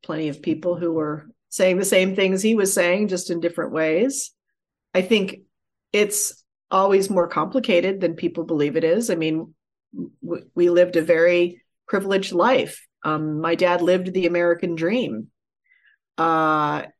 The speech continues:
at, while at the same time he was able to critique it. Uh, he knew that. He knew he was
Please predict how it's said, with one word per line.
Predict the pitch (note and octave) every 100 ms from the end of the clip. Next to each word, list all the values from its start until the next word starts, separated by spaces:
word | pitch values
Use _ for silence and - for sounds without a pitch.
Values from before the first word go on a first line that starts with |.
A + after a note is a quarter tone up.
| _ _ _
at, | E3+ E3
while | F3 F3 E3+
at | E3+
the | F3+
same | - F3
time | F3 F3+ E3 E3 E3+
he | E3+ E3+
was | E3 D#3+
able | E3+ D#3+ D#3+
to | - D#3+
critique | - F3 G3 F#3+
it. | - - - _ _ _ _ _ _ -
Uh, | D3+ D3+
he | F#3 B3
knew | G#3+ D#3+
that. | A#2+ D#3+ C4+ -
He | - A3+
knew | A3+ G3
he | E3 E3+
was | D#3 D#3 B2+ -